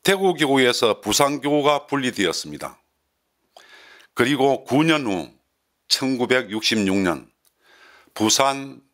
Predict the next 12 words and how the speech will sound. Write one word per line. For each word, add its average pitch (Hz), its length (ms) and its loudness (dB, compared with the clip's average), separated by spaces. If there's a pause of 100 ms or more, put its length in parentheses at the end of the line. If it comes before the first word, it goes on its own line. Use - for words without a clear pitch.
(120)
울산, 131 760 -2 (560)
양산, 147 680 0 (360)
김해, 165 440 0 (640)
밀양시를 117 960 -2
제외한 90 600 -2 (800)
농어촌 160 640 2
중심의 165 600 0
서부 156 440 -2
경남 143 560 0
지방을 123 600 -2 (400)
부산에서 165 760 0
분리하여 98 640 0